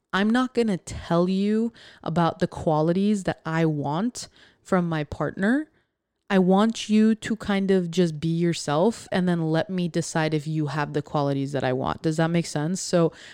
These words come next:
I kinda hold my cards to my chest when it comes to that. I think I wear my heart on my sleeve in every other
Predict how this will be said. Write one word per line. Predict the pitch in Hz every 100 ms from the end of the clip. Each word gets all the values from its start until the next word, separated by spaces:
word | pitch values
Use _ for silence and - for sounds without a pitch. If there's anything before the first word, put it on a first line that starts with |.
| -
I | 175
kinda | 202 254 262
hold | 233 185 190
my | 202 170
cards | - 165 -
to | -
my | 151 131
chest | - 156 151 -
when | 143
it | -
comes | - 139 -
to |
that. | 139 -
I | 170
think | 156 233 - -
I | 180 185
wear | 175
my | 180 185
heart | 147 156 -
on | 165
my | 156
sleeve | - - 151 160 202 - - - -
in | 160
every | - 165 185
other | 175